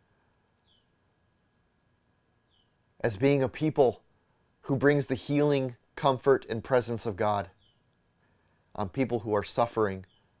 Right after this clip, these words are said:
on people who are mourning and despairing and brokenhearted. Not give them over spiritualized platitudes like, "Well, you just need to have more faith."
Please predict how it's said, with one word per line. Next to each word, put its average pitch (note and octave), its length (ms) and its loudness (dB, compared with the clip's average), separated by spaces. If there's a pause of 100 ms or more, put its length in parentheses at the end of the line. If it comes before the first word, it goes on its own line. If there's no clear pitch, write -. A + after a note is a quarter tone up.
(800)
on G2 80 -6
people A#2 320 0
who A2+ 180 0
are G2+ 300 4 (400)
mourning A2+ 640 0
and G#2+ 140 -8
despairing G#2+ 760 0 (560)
and G#2+ 140 -6
brokenhearted. A2+ 760 0 (360)
Not C3 280 2 (300)
give A#2+ 260 2
them A#2 240 0 (180)
over B2+ 380 8
spiritualized A#2 920 0
platitudes A2 720 0
like, A2 260 0
"Well, A#2 140 0
you A2+ 80 -2
just B2 260 -6
need C3+ 120 -2
to A2+ 60 -2
have A2 200 -4
more G#2 200 -4
faith." - 440 -10